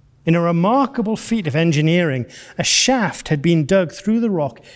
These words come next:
at an angle so that those inside the city could lower a bucket into this channel, safely collecting fresh water, even though the spring it came from was outside the city. Now, some commentators have suggested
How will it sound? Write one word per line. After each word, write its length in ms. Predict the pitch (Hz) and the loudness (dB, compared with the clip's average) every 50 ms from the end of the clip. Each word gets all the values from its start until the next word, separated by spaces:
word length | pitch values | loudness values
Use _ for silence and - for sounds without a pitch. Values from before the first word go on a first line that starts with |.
| - - | -14 -4
at 120 | - 165 165 | -2 0 0
an 120 | 170 170 | 2 2
angle 500 | 185 214 220 202 180 139 117 104 - - _ _ _ _ _ _ _ _ _ _ - _ _ _ - - _ - | 2 2 2 0 0 -2 -4 -10 -12 -18 _ _ _ _ _ _ _ _ _ _ -20 _ _ _ -20 -16 _ -4
so 160 | - - 165 | -2 0 0
that 160 | 165 170 139 | 0 2 2
those 260 | 170 185 214 254 214 | 0 2 2 0 0
inside 500 | 196 214 190 - - 190 202 233 262 226 | 0 0 0 0 0 0 0 -2 -2 -2
the 60 | 190 175 | -2 -4
city 400 | - - 175 - - 139 127 - - - - - - | -4 -4 -6 -4 -4 -6 -8 -8 -12 -20 -20 -20 -2
could 180 | - 180 165 | 0 2 2
lower 420 | 170 165 170 190 214 240 240 220 190 | 2 2 2 2 2 2 2 0 0
a 80 | 175 156 | -2 -2
bucket 360 | 131 208 196 - - 147 147 | -2 -2 -2 -2 -10 -10 -6
into 240 | 185 160 160 160 160 | -4 -4 -4 -2 -2
this 200 | 175 160 - - | -2 -2 -4 -4
channel, 540 | - - - 175 170 156 120 107 104 - _ _ _ _ - - _ _ _ _ _ | -6 -4 -2 -2 -2 -2 -4 -6 -10 -18 _ _ _ _ -20 -20 _ _ _ _ _
safely 640 | - - - - - 220 240 226 - - - 220 196 | -2 0 0 2 2 2 0 0 -4 -4 -4 -4 -2
collecting 480 | - - 185 180 143 - - 170 151 | 0 0 0 0 -2 -2 -4 -4 -4
fresh 380 | - - - 175 165 - - - | -4 -2 -2 -2 -2 -2 -6 -2
water, 440 | 175 185 190 185 147 - 143 127 120 - - - - - - _ | 0 0 0 0 -2 -4 -8 -8 -8 -14 -18 -20 -20 -20 -10 _
even 340 | - 214 240 247 240 254 226 | 2 2 2 2 0 0 2
though 140 | 214 208 196 | 2 2 0
the 120 | 175 180 | 0 0
spring 460 | 165 - - - - - 214 233 254 247 | 0 0 0 0 -2 -2 0 0 0 0
it 140 | 208 - | -2 -4
came 280 | - - 208 220 240 233 | -4 -4 -4 -2 -2 -4
from 300 | - - - 139 127 135 | -4 -4 -6 -4 -4 -2
was 140 | 143 135 135 | -2 -2 -2
outside 540 | 156 160 151 - - - 180 175 170 151 131 | -2 -2 -2 -2 -2 -2 -2 -4 -4 -4 -4
the 60 | 151 | -4
city. 420 | - - 202 190 - 127 101 - _ _ - _ - _ - _ _ _ _ _ _ _ _ _ _ _ _ _ _ _ - _ _ _ - | -4 -4 -4 -4 -6 -8 -12 -12 _ _ -20 _ -20 _ -20 _ _ _ _ _ _ _ _ _ _ _ _ _ _ _ -20 _ _ _ -4
Now, 80 | 175 | 0
some 300 | 170 - - 220 233 233 | 0 2 2 2 -2 -2
commentators 640 | - 208 214 226 214 - - 165 143 147 147 123 131 | -2 0 0 0 -2 -2 -2 -2 -2 -2 -4 -4 -6
have 100 | 117 - | -8 -8
suggested 760 | - - 139 127 - 208 240 220 - - - 143 135 123 | -8 -8 -8 0 0 0 0 0 -4 -4 -2 -4 -4 -4